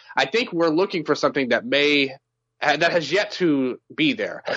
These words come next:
I don't think we can judge him fully until obviously he gets away from this gimmick,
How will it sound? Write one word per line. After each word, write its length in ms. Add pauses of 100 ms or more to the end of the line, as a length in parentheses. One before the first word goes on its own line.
(120)
I 120
don't 100
think 160
we 80
can 160
judge 260
him 140
fully 400
until 220
obviously 580
he 80
gets 220
away 180
from 160
this 140
gimmick, 440